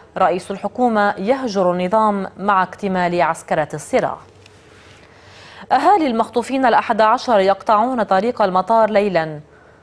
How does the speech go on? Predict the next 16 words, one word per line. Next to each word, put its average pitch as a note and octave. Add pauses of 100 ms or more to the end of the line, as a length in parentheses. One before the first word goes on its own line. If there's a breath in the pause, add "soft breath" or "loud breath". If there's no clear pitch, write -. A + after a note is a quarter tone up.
(220 soft breath)
نصر F3
الله: G#3 (340 loud breath)
لن B3
نكون B3+
الطائفة F#3
الحاكمة F#3 (140)
أو F#3
القائدة. D#3+ (1700 loud breath)
الإخوان: C4 (220)
جريمة G#3
سيناء A3
يمكن G#3
أن F#3+
تنسب A3+
إلى G3
الموساد. F3